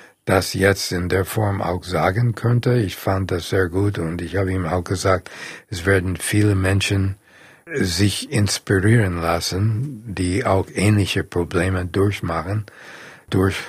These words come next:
seinen Mut und seinen, äh, Durchsetzungsvermögen, dass er weiterkommt. Es ist für ihn,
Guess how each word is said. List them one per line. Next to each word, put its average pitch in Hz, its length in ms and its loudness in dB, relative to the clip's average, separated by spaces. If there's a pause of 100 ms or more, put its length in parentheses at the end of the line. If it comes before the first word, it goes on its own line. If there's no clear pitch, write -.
(120)
seinen 92 480 0
Mut 95 320 0
und 90 200 -2
seinen, 90 540 -2
äh, 90 180 -4
Durchsetzungsvermögen, 90 2750 -4
dass 92 280 -4
er 92 500 -2
weiterkommt. 90 840 -4
Es 127 240 2
ist 95 160 0
für - 180 -2
ihn, 95 400 -2